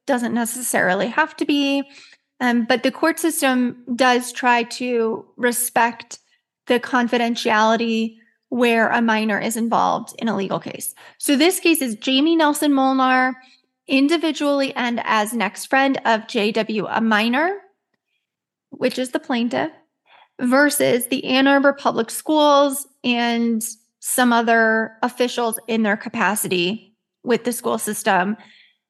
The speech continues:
and the transportation company that the school system uses. The complaint itself is quite heartbreaking to read. And if you want to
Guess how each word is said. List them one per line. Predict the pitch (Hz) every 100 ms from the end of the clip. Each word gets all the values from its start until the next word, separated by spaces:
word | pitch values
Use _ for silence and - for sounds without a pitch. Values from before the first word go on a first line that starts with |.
| _ -
and | 233 214 214 208
the | 214
transportation | - 226 190 - 214 240 208 - 196 196
company | - 208 180 190 175 175 - _ _ _ -
that | 208 170 -
the | 233
school | - 208
system | - 202 - 202 196 220 - -
uses. | 339 - - - - _ _ _ _ _ _ _ _ _ _ _ _ _ _ _ _ _ _ _ _ _ _ _ _ _ _ -
The | 285
complaint | - 294 - 330 359 403 - - -
itself | 285 - - 247 247 247 - _ _ _
is | 269 247 240 247 - - - _ _ _ _ -
quite | 359 359
heartbreaking | 254 220 - 226 285 302 330 330 _ -
to | 320
read. | 311 320 359 370 - _ _ _ _ _ _ _ _ _ -
And | 254 254 247
if | 247
you | 254 262
want | 254 254 247 -
to | - 277 254 247 247 240 233